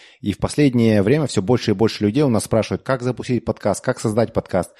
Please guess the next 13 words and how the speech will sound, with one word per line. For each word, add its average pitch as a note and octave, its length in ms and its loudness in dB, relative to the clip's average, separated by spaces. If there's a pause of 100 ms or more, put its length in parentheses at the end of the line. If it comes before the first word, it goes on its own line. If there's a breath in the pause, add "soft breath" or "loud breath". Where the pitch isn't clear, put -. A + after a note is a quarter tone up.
(280 loud breath)
Мы A2+ 120 0
уже A#2 220 2
помогли A#2 340 0
многим A2+ 400 2
людям B2+ 220 2
создать F#2+ 340 -4
свои G2 280 -2
собственные G2+ 400 -2
подкасты. G2 420 -2
Например, F#2+ 280 0
девчонки G2+ 420 -2
из G2 100 0
Дерзай, G#2+ 440 0